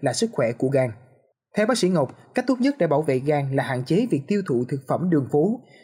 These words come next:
Thay vào đó, chú trọng vào việc ăn uống lành mạnh tại nhà, sử dụng các phương pháp chế biến như luộc, hấp và tăng cường thực phẩm từ rau xanh. Bên cạnh đó, một vấn đề khác là ngày nay người trẻ thường tiêu thụ quá nhiều thịt.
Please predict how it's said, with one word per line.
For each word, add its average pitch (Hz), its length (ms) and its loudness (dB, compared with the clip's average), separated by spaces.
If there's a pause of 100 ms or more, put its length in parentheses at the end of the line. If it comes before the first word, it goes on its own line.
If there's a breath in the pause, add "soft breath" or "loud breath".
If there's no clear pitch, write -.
(120)
Thay 240 80 2
vào 190 120 2
đó, 165 280 2
chú 247 200 2
trọng 131 240 0
vào 135 100 0
việc 135 180 -2
ăn 151 180 -2
uống 156 140 2
lành 160 300 0
mạnh 113 280 -4
tại 117 140 -2
nhà, 117 320 -4 (240 soft breath)
sử - 140 0
dụng 165 200 2
các 226 160 -2
phương 165 200 2
pháp 220 180 -2
chế 190 140 0
biến 185 280 2
như 156 320 4
luộc, 139 280 2 (100)
hấp 247 140 -2 (300 soft breath)
và 165 80 2
tăng 208 160 -2
cường 147 280 0
thực 139 180 -2
phẩm 139 260 -2
từ 143 180 4
rau 135 140 0
xanh. 127 240 -2 (680)
Bên 220 140 4
cạnh 143 160 0
đó, 160 280 2
một 175 260 2
vấn 226 220 0
đề 151 120 4
khác 196 260 -2 (280 loud breath)
là 160 120 2
ngày 156 180 0
nay 156 200 2
người 151 240 2
trẻ 147 260 0
thường 160 240 0
tiêu 190 160 0
thụ 131 200 2
quá 170 160 -2
nhiều 226 220 2
thịt. 127 140 0